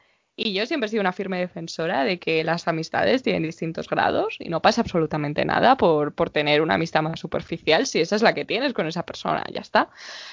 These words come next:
Pero, mm, pero fue curioso el, el abrir la puerta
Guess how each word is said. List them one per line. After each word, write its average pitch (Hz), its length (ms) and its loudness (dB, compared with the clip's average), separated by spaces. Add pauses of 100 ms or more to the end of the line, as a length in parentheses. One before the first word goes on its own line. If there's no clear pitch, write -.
(200)
Pero, 214 680 8
mm, 190 420 -2 (360)
pero 202 200 8
fue - 160 0
curioso 294 640 0
el, 180 600 0
el 208 160 8
abrir 190 260 4
la 233 160 2
puerta 269 460 -4